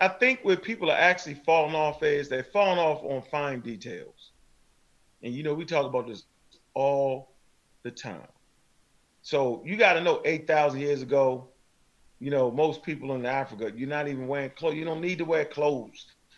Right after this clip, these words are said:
You know what I'm saying? Wasn't, but that wasn't the garb of the day. Wasn't wearing lamb's full skin. You wasn't doing that. So watch this. You talking about a culture shock. How about environment shock?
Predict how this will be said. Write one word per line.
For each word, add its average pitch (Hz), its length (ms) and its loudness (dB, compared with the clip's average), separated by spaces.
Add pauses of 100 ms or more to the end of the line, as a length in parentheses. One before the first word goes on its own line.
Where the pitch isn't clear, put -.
(240)
You 151 80 0
know 160 60 6
what - 20 0
I'm 147 60 -2
saying? 175 300 4
Wasn't, 180 220 6
but 165 160 4
that 175 200 6
wasn't 170 300 6
the 160 60 -4
garb 151 400 4
of 151 60 0
the 156 80 -2
day. 147 420 4 (640)
Wasn't 175 300 4
wearing 170 440 6 (400)
lamb's 151 540 4 (200)
full 185 300 10
skin. 185 400 2
You 202 100 -4
wasn't 180 360 6
doing 208 220 8
that. 156 280 4 (160)
So 185 300 6
watch 226 320 6
this. 160 360 6 (540)
You 240 140 2
talking 254 360 6
about 190 260 8
a 135 60 2
culture 233 380 4
shock. 147 400 4
How 240 140 4
about 226 320 6
environment 147 680 4
shock? - 360 -2